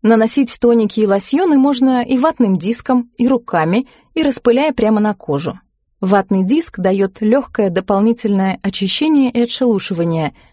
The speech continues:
но кроме этого разницы нет. Густые средства удобнее вбивать руками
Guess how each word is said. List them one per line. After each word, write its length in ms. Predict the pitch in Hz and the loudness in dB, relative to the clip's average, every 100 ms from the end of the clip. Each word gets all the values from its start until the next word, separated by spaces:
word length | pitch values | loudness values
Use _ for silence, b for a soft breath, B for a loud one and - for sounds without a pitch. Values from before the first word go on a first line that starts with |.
| b - | b 0
но 160 | 233 | 0
кроме 400 | 233 240 233 269 | 2 2 2 0
этого 440 | 294 190 165 165 - | -2 -4 -2 -4 -6
разницы 520 | 220 240 226 226 - 277 | -2 0 2 0 0 0
нет. 400 | 247 151 - _ _ _ - | 2 0 -8 _ _ _ -4
Густые 460 | 208 233 - 381 | 0 0 0 0
средства 580 | 269 208 190 - 175 170 | 0 -2 -4 -4 -4 -2
удобнее 480 | 233 240 330 285 269 | 0 0 2 2 2
вбивать 460 | 226 185 233 262 247 | 0 0 0 0 -2
руками 580 | 294 - 359 302 226 | -4 0 2 2 0